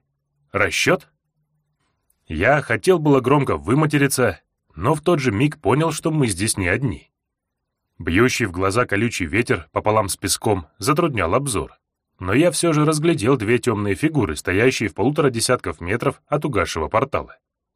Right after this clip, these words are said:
Одна фигура была высокой, а вторая — низкой и сгорбленной. «Вот мы снова и встретились», — сказал Геллал и, подняв руку, успокоил ветер. Теперь я смог рассмотреть моих гостей.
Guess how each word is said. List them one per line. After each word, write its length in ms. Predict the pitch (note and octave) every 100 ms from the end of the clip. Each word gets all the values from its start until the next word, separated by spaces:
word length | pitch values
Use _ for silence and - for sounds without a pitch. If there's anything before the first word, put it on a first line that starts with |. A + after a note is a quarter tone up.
| _ _ _ _ _
Одна 340 | - F#2 F2+ A2
фигура 380 | - A2 B2 G#2+
была 240 | A2 A2
высокой, 640 | E2 D#2 F#2+ A#2+ A#2+ F2 _ _ -
а 100 | C#3+
вторая — 560 | - E2 G#2 C#3 B2+ -
низкой 420 | C#3 G2+ - E2+
и 40 | G2+
сгорбленной. 680 | C#3+ A2 D#2 D2 C2+ - _ _ _ _ _ _ _ _ _ _ _ -
«Вот 360 | E2+ B2 F#3 F#3+
мы 140 | G3
снова 460 | E3 E3+ E3 D3 D3+
и 80 |
встретились», — 800 | D3+ D#3+ A#2 F2+ D#2 D2 - - _ _ _ _ _ _ -
сказал 420 | - A2+ A2 F#2
Геллал 500 | D#2 E2+ E2 B2 A2 _ _ D3
и, 80 |
подняв 420 | D#3 C#3+ F#2+ G2+ -
руку, 420 | G2+ A2+ C#3 -
успокоил 600 | D3+ - E3 D#3 F2 F#2
ветер. 440 | A#2+ F#2 - - _ _ _ _ _ _ _ _ -
Теперь 400 | F#2 - B2 A#2+
я 160 | E3+
смог 300 | E3+ D#3 D#3+
рассмотреть 480 | D3 D#3 D#3 A#2+ D#2
моих 260 | D#2+ E2+ E2
гостей. 540 | A2+ - D#2 D2+